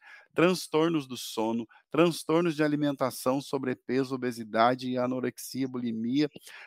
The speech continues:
sedentarismo e falta da prática de exercícios, bullying e cyberbullying,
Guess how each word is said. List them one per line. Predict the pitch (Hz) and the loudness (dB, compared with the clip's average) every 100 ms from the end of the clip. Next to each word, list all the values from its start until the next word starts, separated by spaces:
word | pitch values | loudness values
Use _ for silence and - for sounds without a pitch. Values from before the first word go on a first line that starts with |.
| - | -16
sedentarismo | - 190 202 170 185 180 165 131 123 170 165 156 | 4 8 10 8 0 4 6 6 4 -2 -2 -6
e | |
falta | 127 139 147 165 147 | -2 2 2 0 -2
da | 131 | -4
prática | - 131 147 - 143 | 0 2 2 0 -6
de | 131 | -4
exercícios, | 123 120 107 - - 127 - 127 - - - - - | -2 -2 -2 -4 -6 -6 -6 -10 -12 -20 -20 -20 -2
bullying | 139 180 185 180 180 - | 0 2 2 0 -2 -2
e | 135 | -4
cyberbullying, | - 139 147 139 120 110 123 135 143 | 2 2 4 2 -2 -4 -2 0 -2